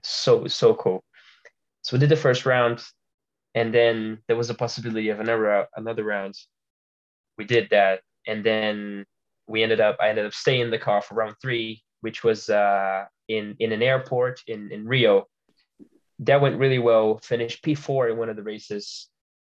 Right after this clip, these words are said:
and then, of course, it boosted me to, to stay in the car for the fourth race, which was a couple of weeks ago. And then I'm gonna be in the car now for the fifth race, which is in the beginning of July.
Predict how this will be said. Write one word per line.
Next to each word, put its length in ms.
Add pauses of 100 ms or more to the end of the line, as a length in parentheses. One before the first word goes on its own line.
and 160
then, 380
of 80
course, 400
it 100
boosted 400
me 300
to, 280
to 120
stay 340
in 80
the 80
car 260
for 140
the 120
fourth 440
race, 480 (480)
which 180
was 120
a 60
couple 280
of 60
weeks 240
ago. 360 (800)
And 220
then 400 (380)
I'm 100
gonna 200
be 140
in 60
the 60
car 260
now 180
for 160
the 80
fifth 360
race, 500
which 180
is 120
in 60
the 60
beginning 320
of 100
July. 440